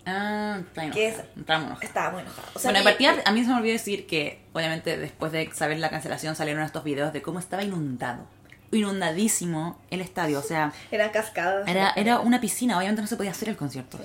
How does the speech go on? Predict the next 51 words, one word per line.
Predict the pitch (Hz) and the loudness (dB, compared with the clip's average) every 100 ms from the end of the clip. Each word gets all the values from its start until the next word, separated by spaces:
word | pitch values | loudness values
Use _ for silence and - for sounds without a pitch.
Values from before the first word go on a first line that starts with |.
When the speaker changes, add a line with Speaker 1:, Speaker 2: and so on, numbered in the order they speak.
| - | -4
Speaker 1:
sí, | |
era | 170 | -2
muy | 175 185 | 0 2
obvio. | 190 151 135 - - - - | 0 0 -4 -10 -20 -20 -14
Después | 156 - 170 | -8 -4 -4
Taylor | 180 180 | -2 -4
salió | 196 180 | -2 -2
con | 180 | -2
un | 185 | -4
comunicado | 180 190 185 175 180 185 | -2 -2 -2 -2 0 0
muy | 185 | 0
poco | 190 196 | -2 -4
personal. | 208 202 226 220 190 190 - - - - | -4 -4 -2 -2 -2 -4 -10 -18 -20 -16
Speaker 2:
Como | - 208 | -10 -4
todo, | 208 190 269 - - | -2 -2 -4 -12 -10
Speaker 1:
Sí. | 220 | -6
Speaker 2:
¿cierto? | 165 214 - - - - - - - | -4 -4 -8 -16 -20 -20 -20 -20 -10
Speaker 1:
Sí, | 160 143 | -4 -4
hay | 135 | -4
que | 151 | -8
ser | - - - | -12 -14 -14
objetivo. | - 139 131 226 | -10 -6 -4 -2
Speaker 2:
Sí, | 226 | -2
hay | |
que | 240 | -2
ser | 285 | -4
objetivo. | 311 285 226 240 | -6 0 4 4
Es | 240 | 4
lo | 254 | 2
mismo | 269 285 | 0 0
que | 285 | 0
pasó, | 247 247 | -2 -2
de | 247 | -4
hecho, | 247 | -4
mucha | 240 247 | -6 -6
gente | 254 | -6
también | 247 | -6
está | 269 | -6
enojada | 240 233 226 | -8 -6 -4
con | 240 | -4
el, | 220 208 190 | -6 -10 -8
la, | 185 - | -8 -8
comunicado | 214 202 190 208 | -10 -6 0 0
de | |
Taylor | 208 208 214 | 0 -4 -6
por | 214 | -4
lo | 190 | -4
de | |
Brasil, | 180 165 - 214 330 - | -2 -6 -6 -6 -6 -6
Speaker 1:
Ujú. | 151 156 165 233 - - - | -6 -6 -6 -8 -12 -20 -12
Speaker 2:
porque | 240 220 220 202 190 180 175 165 156 - - | -8 -6 -4 -2 -2 -4 -4 -6 -10 -12 -18